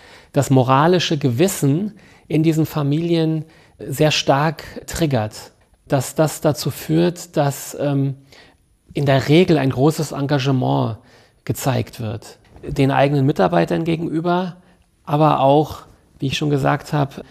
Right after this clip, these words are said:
sozialen Dimensionen der Gesellschaft gegenüber. Das ist wirklich das, was ich beobachte. Also unabhängig von, von Steuern, die natürlich auch bezahlt werden, ne? Also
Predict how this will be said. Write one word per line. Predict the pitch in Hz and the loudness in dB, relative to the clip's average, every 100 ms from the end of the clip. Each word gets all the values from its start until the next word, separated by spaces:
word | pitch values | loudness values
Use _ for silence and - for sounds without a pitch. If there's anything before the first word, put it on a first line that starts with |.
| - | -20
sozialen | - 131 - 139 127 139 135 139 - - | -4 -4 0 0 2 2 2 0 -4 -6
Dimensionen | 143 139 131 127 135 | -2 0 0 2 2
der | 131 | 2
Gesellschaft | 127 127 139 - 117 | 0 0 0 -2 -4
gegenüber. | 120 113 123 123 117 | -6 -8 -8 -8 -8
Das | 139 - | -8 -8
ist | - 156 - - | -8 -10 -10 -6
wirklich | 165 175 160 - | -4 -2 -4 -2
das, | 156 - | -4 -4
was | 143 | -6
ich | 139 | -4
beobachte. | 156 147 139 117 - 113 117 _ _ _ - - | -4 -2 -2 -6 -8 -10 -10 _ _ _ -14 -2
Also | 131 151 | 2 4
unabhängig | 160 165 147 151 151 | 6 4 4 2 0
von, | - 156 151 | 2 2 2
von | 143 - 143 135 139 | -2 -4 -2 -2 -2
Steuern, | - 135 160 170 | 2 4 4 2
die | 147 143 143 | 0 -2 -2
natürlich | 135 - 147 | -2 -2 -2
auch | 143 143 | -2 -2
bezahlt | 151 - 139 147 | -4 -2 -2 -2
werden, | 147 147 139 | -2 -4 -2
ne? | 131 165 | -4 -4
Also | 135 127 127 | -4 -4 -4